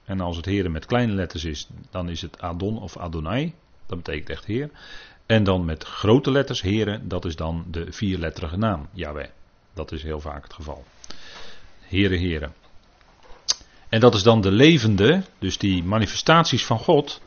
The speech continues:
Daarin wordt hij zichtbaar als de levende God. En hij wordt dan erkend als hoorbaar en zichtbaar. En dat is Christus in zijn heerlijkheid die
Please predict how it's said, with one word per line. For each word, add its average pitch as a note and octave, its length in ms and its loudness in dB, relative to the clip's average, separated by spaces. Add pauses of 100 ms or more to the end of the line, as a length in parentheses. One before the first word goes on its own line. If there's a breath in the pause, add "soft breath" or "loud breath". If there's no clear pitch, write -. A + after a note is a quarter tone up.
(380 loud breath)
Daarin G#2+ 280 4
wordt G#2+ 160 4
hij F#2+ 80 2
zichtbaar A#2 440 4
als G2 300 0
de G#2 120 4
levende B2+ 440 10
God. - 460 0 (1300 soft breath)
En F#2+ 200 -2
hij A2 260 4
wordt G2+ 200 2
dan G2 200 0
erkend B2 760 2
als G2 220 -4
hoorbaar G2 540 4
en E2+ 160 -4
zichtbaar. G#2+ 640 0 (920 soft breath)
En E2+ 200 -2
dat C3 180 6
is A2+ 100 0
Christus B2+ 520 4
in G2+ 180 -2
zijn F2 140 -2
heerlijkheid E2 600 -2
die F#2+ 260 0